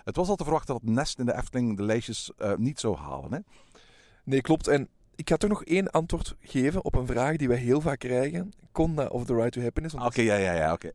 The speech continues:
Speaker 2: Want dat is eigenlijk de vraag die je hier aan mij
Speaker 1: Juist,
Speaker 2: stelde.
Speaker 1: de vraag der vragen van tweeduizend eenentwintig onder, eh, eh, achtbaanliefhebbers uit de Benelux, toch, hè?
Speaker 2: En ik heb, ik, tot op het moment nu ben ik aan het twijfelen. The Ride to Happiness is een,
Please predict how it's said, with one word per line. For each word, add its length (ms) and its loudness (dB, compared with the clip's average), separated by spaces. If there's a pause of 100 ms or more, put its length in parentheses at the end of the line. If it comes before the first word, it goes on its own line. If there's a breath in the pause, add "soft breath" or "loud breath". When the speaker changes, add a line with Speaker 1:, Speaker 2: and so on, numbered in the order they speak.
Speaker 2:
Want 140 0
dat 100 6
is 80 6
eigenlijk 320 2
de 60 0
vraag 220 4
die 120 0
je 60 6
hier 280 4
aan 60 4
mij 100 0
Speaker 1:
Juist, 140 0
Speaker 2:
stelde. 180 2
Speaker 1:
de 60 -2
vraag 240 4
der 180 2
vragen 320 0
van 100 4
tweeduizend 460 2
eenentwintig 380 0
onder, 300 0 (280 loud breath)
eh, 220 0 (100)
eh, 120 -8
achtbaanliefhebbers 920 -2
uit 100 -4
de 60 -8
Benelux, 360 -6
toch, 140 -12
hè? 60 -10 (320)
Speaker 2:
En 120 -2
ik 100 -4
heb, 180 2 (160)
ik, 300 -10
tot 160 -4
op 80 2
het 80 4
moment 300 2
nu 260 2
ben 100 2
ik 120 -2
aan 60 2
het 80 -4
twijfelen. 560 0
The 100 2
Ride 160 4
to 100 0
Happiness 400 0
is 140 -8
een, 180 -6